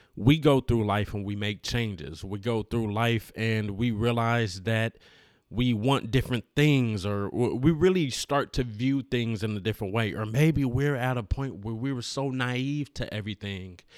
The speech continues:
and we did not really see it for what it was.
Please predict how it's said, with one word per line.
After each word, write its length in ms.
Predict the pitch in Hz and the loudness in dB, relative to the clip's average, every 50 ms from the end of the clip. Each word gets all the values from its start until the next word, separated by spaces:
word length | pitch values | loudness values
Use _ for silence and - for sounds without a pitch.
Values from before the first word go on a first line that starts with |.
| - - - - - | -20 -20 -20 -12 -6
and 220 | 98 104 107 101 104 | -4 -2 -2 2 4
we 160 | 147 160 151 | 4 4 4
did 200 | 117 127 117 101 | 4 2 2 2
not 400 | 110 113 117 123 127 127 117 - | 0 0 2 4 4 4 2 0
really 640 | - 113 110 107 107 120 127 123 120 120 117 113 117 | -2 -4 -2 0 2 4 4 4 4 2 0 0 -2
see 520 | 110 - - - - - 143 139 127 123 | -2 -4 -4 -6 -6 -4 -4 -2 -2 -2
it 100 | 113 - | -4 -4
for 160 | - - 117 104 | -6 -6 -4 -4
what 200 | 101 107 107 107 | -2 -2 -4 -4
it 100 | 101 - | -6 -8
was. 680 | 90 104 107 107 98 82 85 80 - - - - | -6 -6 -6 -6 -6 -8 -12 -14 -14 -14 -16 -16